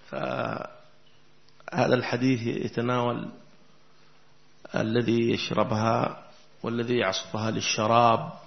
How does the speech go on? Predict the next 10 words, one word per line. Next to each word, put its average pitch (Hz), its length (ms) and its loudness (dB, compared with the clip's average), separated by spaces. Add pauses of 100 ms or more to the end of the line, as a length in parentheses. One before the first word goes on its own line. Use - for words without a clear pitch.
(1300)
يعني 113 180 2
لا، - 380 2
ليس 135 220 4
هناك 127 360 4
استعمال 120 760 -2
خارجي، 101 560 -2 (100)
ليس 120 240 -2
هناك 117 380 -2
استعمال 120 800 -2 (1040)
خارجي، 98 560 -2